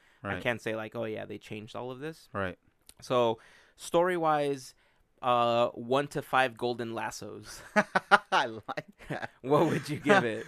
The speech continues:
Speaker 2: <laughs> By the way, they glow in the, in the
Speaker 1: Oh,
Speaker 2: movie.
Speaker 1: really?
Speaker 2: It's so cool. I love
Speaker 1: I think
Speaker 2: how
Speaker 1: it glowed
Speaker 2: what they
Speaker 1: in the
Speaker 2: did.
Speaker 1: cartoon, too, right?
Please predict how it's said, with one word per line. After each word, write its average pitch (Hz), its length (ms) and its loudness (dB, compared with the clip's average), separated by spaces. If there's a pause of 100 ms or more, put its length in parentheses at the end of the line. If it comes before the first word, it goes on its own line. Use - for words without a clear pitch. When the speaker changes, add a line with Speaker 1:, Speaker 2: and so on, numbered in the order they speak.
(120)
Speaker 2:
<laughs> - 160 -20
By 170 120 2
the 156 80 2
way, 143 140 4
they 120 100 2
glow 117 600 2
in 107 140 -4
the, 104 280 -10
in 113 100 -10
the 107 80 -2
Speaker 1:
Oh, 147 120 8
Speaker 2:
movie. 135 80 6
Speaker 1:
really? 131 260 6
Speaker 2:
It's 196 100 -6
so 127 400 -2
cool. 113 360 -4
I 107 60 -2
love 131 220 2
Speaker 1:
I - 40 -2
think 135 100 -4
Speaker 2:
how 120 80 2
Speaker 1:
it - 80 -4
glowed 220 120 0
Speaker 2:
what 247 40 4
they 254 60 2
Speaker 1:
in 240 80 -4
the 233 60 0
Speaker 2:
did. 220 60 -4
Speaker 1:
cartoon, 214 440 -6
too, - 240 -6
right? 127 260 -6